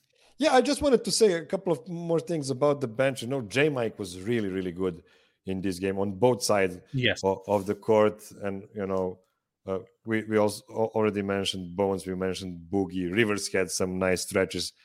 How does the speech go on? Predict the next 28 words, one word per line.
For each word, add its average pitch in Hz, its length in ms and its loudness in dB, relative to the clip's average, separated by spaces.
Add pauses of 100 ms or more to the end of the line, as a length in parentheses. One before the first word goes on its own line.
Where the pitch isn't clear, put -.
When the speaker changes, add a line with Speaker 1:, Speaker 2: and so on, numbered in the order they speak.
(340)
Speaker 1:
as 95 220 -6
well. 95 340 2
I, 139 260 6
I 123 120 4
really 123 260 2
like 120 340 2
this, 104 460 -2
this, 101 480 -6
uh, 90 300 0 (480)
this 95 180 -2
bench 110 400 4
unit, 110 240 0
and 101 180 -2
I'm 98 280 0
so 110 460 6
Speaker 2:
Mm-hmm. 98 40 0
Speaker 1:
scared 98 560 2
that 95 240 -6
we 95 80 0
will 92 140 -2
have 92 260 -2 (100)
to 90 120 -8 (100)
break 90 320 -2
them 90 160 -4
apart 85 540 -4
soon. 80 540 -14 (380)
So - 200 -6
let's, 87 480 -2